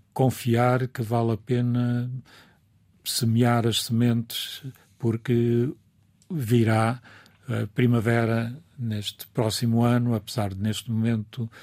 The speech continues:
ser outono ou inverno.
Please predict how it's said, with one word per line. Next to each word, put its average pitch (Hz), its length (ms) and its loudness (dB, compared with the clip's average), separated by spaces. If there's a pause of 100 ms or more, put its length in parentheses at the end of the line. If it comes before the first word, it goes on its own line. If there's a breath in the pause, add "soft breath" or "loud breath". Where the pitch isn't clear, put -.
(360 loud breath)
ser 113 300 -4
outono 107 760 -2 (200)
ou 95 440 -6
inverno. 98 540 -2